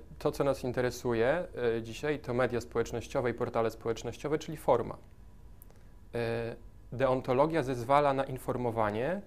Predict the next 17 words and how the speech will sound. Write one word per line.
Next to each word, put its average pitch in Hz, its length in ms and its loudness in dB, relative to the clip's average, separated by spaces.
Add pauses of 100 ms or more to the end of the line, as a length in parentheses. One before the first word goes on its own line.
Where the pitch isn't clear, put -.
(420)
e, 120 380 0 (280)
za 135 120 0
pośrednictwem 135 540 -4
stron 131 240 2
internetowych. 120 880 0
Kancelarie 135 560 2
mogą 151 280 4
mieć 139 180 -4
strony 135 280 2
internetowe, 117 720 0 (160)
z - 120 -16
czego 190 200 0
oczywiście 135 380 -4
większość 123 320 -4
kancelarii 120 400 -2
korzysta. - 460 -2 (960)
E, 120 340 0